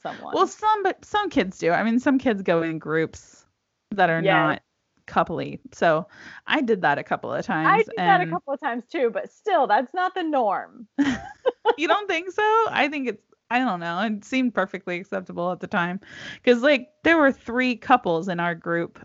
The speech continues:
Speaker 2: but also four or five singles. So, I don't know. It felt normal to me. But, um, so the promposals h-, are, like, if you take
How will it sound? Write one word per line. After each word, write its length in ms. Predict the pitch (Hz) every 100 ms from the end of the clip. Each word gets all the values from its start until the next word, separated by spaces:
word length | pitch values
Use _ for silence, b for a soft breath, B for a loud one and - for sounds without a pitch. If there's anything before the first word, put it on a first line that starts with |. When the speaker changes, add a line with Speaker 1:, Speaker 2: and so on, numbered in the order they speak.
| _
Speaker 2:
but 260 | 190 180 175
also 680 | 190 180 180 180 170 165 165 - _ _ _ _ _ _ _ _
four 240 | - 190 175
or 40 |
five 280 | 180 151 165
singles. 580 | 185 160 147 196 - _ _ _
So, 500 | - 190 180 165 185 _ _ _ _ _ _ _ -
I 220 | 117 139
don't 140 | 147 135
know. 180 | 156 180 _
It 60 | -
felt 200 | 247 202
normal 280 | 196 180 170
to 100 | 180
me. 200 | 170 B B B B -
But, 280 | 208 196 -
um, 360 | 190 180 170
so 160 | 202 226
the 100 | 214
promposals 1000 | - 262 285 285 254 233 185 156 160 - _ -
h-, 80 | - -
are, 200 | 196 196
like, 460 | 190 175 165 - - _ _ _ _ _ _ _ _ _ _ _ _ _ _ _ _ _ _ _
if 180 | 220 214
you 140 | 214
take 580 | 196 214 202 190 - -